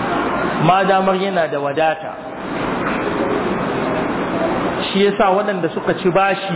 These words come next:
kala uku ne. Akwai al-ghani, sannan akwai al-mu'sir, akwai al-ghaniyu al-mumatil, sannan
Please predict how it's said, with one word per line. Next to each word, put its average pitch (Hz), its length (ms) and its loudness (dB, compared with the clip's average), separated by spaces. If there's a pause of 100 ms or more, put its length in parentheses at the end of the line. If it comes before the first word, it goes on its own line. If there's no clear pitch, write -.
kala 180 300 4
uku 151 280 -2
ne. 107 120 -4 (1800)
Akwai 208 320 4
al-ghani, 185 560 2 (2500)
sannan 190 280 4
akwai 190 500 0 (120)
al-mu'sir, 190 680 2 (2000)
akwai 202 240 4
al-ghaniyu 214 760 2 (200)
al-mumatil, 185 800 2 (1300)
sannan 202 280 6